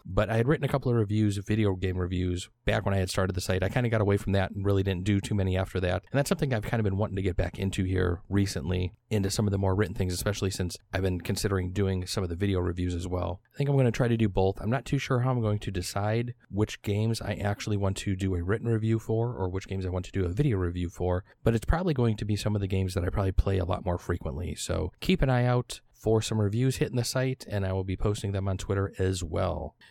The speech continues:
All right, let's jump into some of the games I played for the week and what I'm playing now. Of course, I'm still playing some Boss Monster Digital. I'm having a good time with that. So far, I haven't noticed any more bugs in playing, but I'm still trying to work my way to that forty wins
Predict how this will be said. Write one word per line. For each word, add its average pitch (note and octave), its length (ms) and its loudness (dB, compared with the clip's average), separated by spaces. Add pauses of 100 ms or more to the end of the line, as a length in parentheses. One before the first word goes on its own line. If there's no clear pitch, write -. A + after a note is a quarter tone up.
All - 80 2
right, A#3 160 4
let's G3+ 220 -4
jump F#3 340 -2
into E3+ 440 -2
some C#3+ 260 -4
of D3 100 -4
the D3+ 80 -2
games B2+ 520 -4
I C#3 180 -2
played D3+ 400 -2
for D3 100 -2
the C#3 100 0
week C3+ 360 -2 (100)
and B2+ 240 -2
what C3 160 0
I'm C3 160 0
playing C3 320 0
now. B2+ 380 2
Of A#2 160 -2
course, C#3 320 -2
I'm C#3 140 -2
still - 180 -2
playing G2 280 2
some F#2+ 180 -2
Boss F#2+ 280 -2
Monster F#2+ 300 -2
Digital. A2+ 500 2 (160)
I'm G#2+ 120 -2
having A#2 240 4
a G2+ 60 4
good A#2+ 200 4
time A#2 240 0
with G#2 120 0
that. A#2 260 2 (160)
So D3+ 160 -2
far, - 160 -4
I - 20 0
haven't C#3+ 240 0
noticed B2 300 2
any B2 100 0
more A2+ 160 4
bugs G2 340 0
in G#2+ 120 0
playing, A#2+ 340 0
but G#2 140 2
I'm G2 100 -4
still B2+ 300 -2
trying A#2+ 320 -2
to A2 120 0
work A2+ 200 0
my A2 100 0
way A2+ 200 2
to - 180 -2
that B2 180 0
forty D3 300 -2
wins B2 500 2